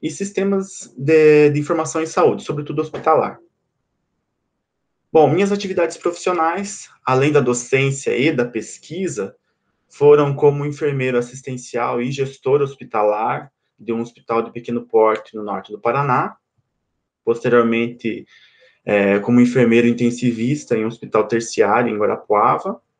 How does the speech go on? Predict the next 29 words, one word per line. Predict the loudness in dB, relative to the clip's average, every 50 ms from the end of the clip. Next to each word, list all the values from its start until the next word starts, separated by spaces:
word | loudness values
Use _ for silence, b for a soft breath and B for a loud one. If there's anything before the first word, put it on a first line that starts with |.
| _ _ _ _ _ _ _ _ _ _ b b b b b b b
E | 0 2 4
antes | 4 4 4 4 2
de | 2
atuar | 2 2 2 4 4 4 2
como | 0 -2 -4 -2
professor | -2 -4 -6 -6 -8 -10 -2 2 4 4 4 4
no | 2
departamento | -2 -4 -4 -4 -6 -6 -6 -6 -8 -8 -10
de | -12 -12
enfermagem, | -10 -10 -10 -6 -4 -2 -2 -2 -2 -2 -4 -6 -8 -8 -8
atuei | -8 -6 -4 -4 -4 -4
como | -4 -6 -4 -4 -4
enfermeiro, | -4 -4 -2 0 2 2 4 4 4 2 2 -2 -4 -8 _ _ _ _ _ _ _ _ _ _ _ _ _
agente | -2 -2 0 0 0 -2 -2
profissional, | -4 -6 -8 -8 -8 -8 -6 -4 0 2 2 2 2 2 2 0 -2
na | -4
verdade, | -4 -4 -4 -4 -2 0 0 2 2 0 -2 -4 -6 -6
na | -4 -2 -4 -4
Quinta | -4 -6 -6 -4 0
Regional | 0 0 2 2 2 2 2 2
de | 0
Saúde, | 2 4 4 4 6 4 2 0 0 -2 -4 -6 -6 _ _ _ _ _ _ _ _ _
atuando | -4 -4 0 2 4 4 4 4
na | 2 0
seção | 2 2 -2 0 0 0 0 2
de | 2
regulação, | 0 0 0 2 2 2 2 0 0 -2 -2 0 0 -4 -4
controle, | -4 -6 -6 -6 -2 0 2 4 6 4 4 2 -2 -4
avaliação | -4 -4 -4 -4 -4 -4 -6 -8 -6 -4 -2 -2 -2 -4 -6